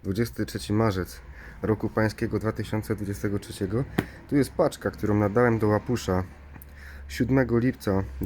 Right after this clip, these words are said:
Yy, siódmego lipca. Kłamę, dwudziestego czwartego, bo czytam na odwrót. Lipiec, dwudziesty czwarty, dwa tysiące dwudziesty drugi rok. Jest paczka, którą nadałem do łapusza. To jest przysłonięte. Są naklejki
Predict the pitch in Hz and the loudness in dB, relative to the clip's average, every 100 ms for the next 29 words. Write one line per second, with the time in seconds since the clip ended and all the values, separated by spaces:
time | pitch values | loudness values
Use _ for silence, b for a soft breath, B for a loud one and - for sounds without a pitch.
0 | - - - - - - - - - - | -6 -8 -10 -10 -10 -10 -10 -10 -12 -8
1 | - 107 104 101 101 95 - 120 113 110 | 2 4 6 6 4 2 2 2 4 4
2 | 107 - 85 180 165 101 85 87 101 110 | 0 -4 -2 4 6 6 2 -2 -2 -2
3 | 107 107 - 104 113 98 92 107 - 104 | 0 -2 -2 0 0 0 -4 -6 0 2
4 | 104 95 87 90 - 110 123 98 92 104 | 4 2 0 -6 -2 0 2 2 2 0
5 | 117 - 107 - 120 - 95 117 113 - | 0 0 -4 0 0 0 -2 0 -2 -4
6 | 113 110 101 113 104 110 92 98 113 101 | -4 -4 -4 -4 -2 -4 -4 -2 2 2
7 | - - B B B B - - 123 - | 0 -18 B B B B -10 0 0 0
8 | 98 - 101 101 98 110 113 98 98 - | -6 -2 0 2 2 2 2 2 0 0
9 | 120 101 87 95 95 - 104 113 117 107 | -2 0 -4 -4 -6 -4 0 4 6 4
10 | 98 110 - B B B B B - 98 | 2 -2 -2 B B B B B -4 0
11 | 104 101 120 110 - | 0 2 2 2 -2